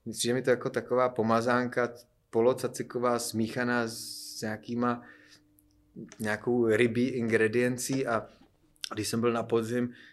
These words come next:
cestovat jako mezi řeckými ostrovy, tak, eh, tak jsem to ale jedl každý den a, a takže já jsem se caciku úplně přežral a už mě to chybí, už bych si dal.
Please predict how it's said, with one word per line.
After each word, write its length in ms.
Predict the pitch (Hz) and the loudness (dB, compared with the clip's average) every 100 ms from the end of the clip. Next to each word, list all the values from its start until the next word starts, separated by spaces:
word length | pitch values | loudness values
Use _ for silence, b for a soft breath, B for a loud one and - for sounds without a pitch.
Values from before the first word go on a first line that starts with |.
| _ | _
cestovat 640 | - 110 - 120 117 117 | -6 -6 -4 -4 -2 -4
jako 240 | 117 - 113 | -6 -6 -4
mezi 460 | 117 113 117 110 - | -4 -4 -6 -6 -8
řeckými 480 | 113 110 - 123 120 | -8 -8 -8 -6 -4
ostrovy, 680 | - 107 - 107 110 113 120 b b b 107 | -4 -6 -4 -4 0 -2 -4 b b b -10
tak, 260 | 110 107 113 | -10 -4 0
eh, 280 | 110 110 107 | 2 2 0
tak 300 | 107 - - | -4 -6 -8
jsem 220 | - 104 | -8 -6
to 100 | 104 | -4
ale 240 | 104 104 | -2 -2
jedl 340 | 104 104 104 107 | -4 -4 -4 -4
každý 360 | 110 101 107 | -6 -6 -8
den 200 | 104 104 - | -6 -6 -8
a, 180 | 110 - _ _ | -12 -14 _ _
a 100 | - - - _ _ - | -18 -18 -20 _ _ -12
takže 220 | 104 104 | -10 -8
já 80 | 107 | -8
jsem 140 | 110 | -10
se 120 | 110 | -10
caciku 420 | 104 107 - - - | -10 -10 -10 -10 -8
úplně 180 | 110 | -8
přežral 420 | 107 120 107 104 - | -6 -6 -6 -6 -4
a 60 | 107 | -4
už 200 | 117 113 | 0 4
mě 120 | 107 | 4
to 100 | 104 | 2
chybí, 260 | 107 95 | -8 -10
už 100 | 98 | -8
bych 160 | 101 98 | -10 -10
si 80 | 101 | -8
dal. 220 | 95 | -10